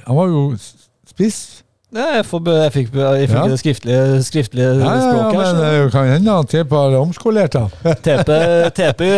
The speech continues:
Speaker 2: jobber
Speaker 1: Lite
Speaker 2: hardt
Speaker 1: mål
Speaker 2: nå.
Speaker 1: der, du skårer lite mål som utstopper. <laughs>
Speaker 2: Ja,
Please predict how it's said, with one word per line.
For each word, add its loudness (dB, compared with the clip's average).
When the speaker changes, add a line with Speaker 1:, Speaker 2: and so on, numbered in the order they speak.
Speaker 2:
jobber 2
Speaker 1:
Lite 2
Speaker 2:
hardt 2
Speaker 1:
mål 2
Speaker 2:
nå. 0
Speaker 1:
der, 0
du 0
skårer 0
lite 0
mål 2
som 0
utstopper. 0
<laughs> -6
Speaker 2:
Ja, -4